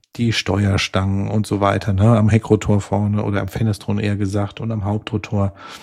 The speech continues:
das friert alles ein, da setzt sich Eis an, das wird immer schwieriger, die Maschine wird immer schwerer, vorne die Scheibe geht zu,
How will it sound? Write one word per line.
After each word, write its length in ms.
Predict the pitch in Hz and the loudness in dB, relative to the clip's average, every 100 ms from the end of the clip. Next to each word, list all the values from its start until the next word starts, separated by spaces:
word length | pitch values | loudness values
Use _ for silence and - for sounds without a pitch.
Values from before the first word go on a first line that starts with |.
| - - - _ - | -20 -20 -20 _ -6
das 220 | 101 - | -4 -6
friert 320 | - 123 123 | 2 4 4
alles 280 | 120 120 113 | 4 2 2
ein, 280 | 113 117 117 | 4 4 6
da 100 | 110 | 6
setzt 240 | 113 - | 4 4
sich 220 | 113 - | 0 0
Eis 280 | 110 113 - | 2 0 0
an, 200 | 117 107 | -2 -2
das 160 | 104 113 | -2 -4
wird 100 | 113 | -4
immer 200 | 113 110 | -2 -4
schwieriger, 520 | - 110 107 104 104 | -2 0 0 0 0
die 100 | 104 | 0
Maschine 440 | 107 - 110 107 | -2 -2 0 0
wird 100 | 104 | 0
immer 160 | 104 101 | 0 -2
schwerer, 400 | - 104 101 101 | -2 -2 -2 -2
vorne 320 | - 110 110 | 2 4 4
die 100 | 104 | 2
Scheibe 380 | - 98 104 107 | 0 0 0 2
geht 220 | 104 101 | 2 0
zu, 320 | - 107 104 | 0 0 0